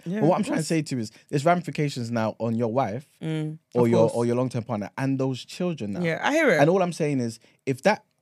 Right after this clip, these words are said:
Speaker 2: child outside of your family has a good education, but just not private school.
Speaker 1: Yeah.
Speaker 2: Has,
Speaker 1: I'm not, the thing
Speaker 2: you know
Speaker 1: is,
Speaker 2: what I'm
Speaker 1: I'm
Speaker 2: saying?
Speaker 1: not telling you that you, I'm not saying you have to put the child in private school.
Speaker 2: Mm-hmm.
Speaker 1: And remember,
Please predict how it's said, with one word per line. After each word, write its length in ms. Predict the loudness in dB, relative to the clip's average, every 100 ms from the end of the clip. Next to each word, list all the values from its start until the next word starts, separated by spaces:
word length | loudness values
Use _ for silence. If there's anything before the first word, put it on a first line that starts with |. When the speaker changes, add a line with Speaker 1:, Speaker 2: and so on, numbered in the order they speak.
| _ _
Speaker 2:
child 260 | 4 4 4
outside 480 | 0 2 4 4 4
of 80 |
your 140 | -2 -6
family 680 | -4 0 2 2 -2 -6 -8 _ _ _ _ _ _ _ _ _
has 280 | 2 2 2
a 100 | -4
good 280 | -2 0 0
education, 680 | -2 -4 -4 -4 -4 -8 -10 _ _ _ _ -8
but 100 | -6
just 120 | -4
not 160 | -8 -10
private 400 | -4 -4 -4 -10
school. 280 | -18 -20 -14
Speaker 1:
Yeah. 300 | -12 -10 -10 -14 _ 4
Speaker 2:
Has, 240 | 6 6
Speaker 1:
I'm 40 | 4
not, 280 | 0 0 -4
the 80 |
thing 180 | 0 2
Speaker 2:
you 80 | 2
know 60 | 2
Speaker 1:
is, 80 | 4
Speaker 2:
what 60 |
I'm 40 | 6
Speaker 1:
I'm 40 |
Speaker 2:
saying? 60 | 4
Speaker 1:
not 140 | 0
telling 320 | 0 0 0
you 60 | 0
that 100 | -2
you, 160 | 0 0
I'm 180 | 2 2
not 140 | 0 -4
saying 220 | -4 -2
you 100 | -2
have 260 | -2 -2 -8
to 60 |
put 260 | -8 -10 -8
the 60 |
child 240 | -4 -2 -2
in 80 | -2
private 300 | 0 0 -4
school. 300 | -10 -12 -10
Speaker 2:
Mm-hmm. 200 | -8 -6 -2
Speaker 1:
And 120 | 0
remember, 500 | 2 2 2 0